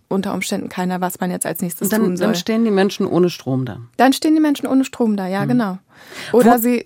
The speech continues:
Speaker 1: genau, oder sie verschulden sich eben haushoch oder gehen doch noch mal irgendwie zu Freunden. Viele haben aber kein Netzwerk. Und wenn jemand das Glück hat, uns zu kennen, weil wir können auch nicht aktiv dazu aufrufen, meldet euch alle bei uns, wenn ihr Stromschulden habt.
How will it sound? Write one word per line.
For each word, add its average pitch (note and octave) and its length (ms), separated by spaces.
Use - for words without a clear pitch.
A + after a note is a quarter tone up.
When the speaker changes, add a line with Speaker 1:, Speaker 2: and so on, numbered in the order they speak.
Speaker 1:
genau, A3+ 360
oder G#3 200
sie G#3+ 80
verschulden B3 480
sich A3+ 220
eben G#3+ 260
haushoch C4 480
oder G#3 180
gehen G#3+ 220
doch A#3 140
noch B3 120
mal A#3 140
irgendwie A3+ 200
zu A3 120
Freunden. A#3 360
Viele G3+ 300
haben A#3 140
aber A#3 180
kein A3+ 240
Netzwerk. A3+ 500
Und A3 140
wenn A#3+ 340
jemand G#3 420
das G3+ 120
Glück A#3 300
hat, A3+ 280
uns G#3+ 320
zu G3 120
kennen, B3 540
weil G3+ 180
wir F#3+ 80
können A3+ 220
auch - 180
nicht A3+ 240
aktiv - 500
dazu G3 360
aufrufen, B3+ 920
meldet A#3 360
euch G#3 240
alle A3 160
bei G3 160
uns, A#3 260
wenn G3+ 100
ihr G3 100
Stromschulden A#3+ 600
habt. C#4+ 260